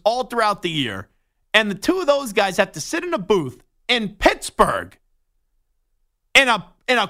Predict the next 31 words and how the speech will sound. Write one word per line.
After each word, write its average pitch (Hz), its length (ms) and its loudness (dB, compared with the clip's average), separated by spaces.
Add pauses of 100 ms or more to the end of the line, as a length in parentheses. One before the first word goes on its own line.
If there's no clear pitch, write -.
cold - 460 2
game. 262 440 0
It's 175 160 -6
snowing 330 380 -2
outside 226 380 0
here 247 120 -2
in 233 60 -2
New 202 80 -2
York 180 220 -2
City. 180 320 -4 (100)
God 269 240 2
knows 254 180 -4
what 233 120 -6
the 190 80 -2
weather's 214 320 0
like 214 240 0
in 143 120 -2
Pittsburgh. 110 680 0 (560)
And 190 140 4
they 269 100 2
gotta 226 220 0
call 180 240 0
this 156 200 -4
game 127 260 -4
tonight. 87 340 -12 (1120)
You 240 80 4
know, 240 100 4
some 349 280 4
people 302 280 0
are 220 120 0
good 185 500 0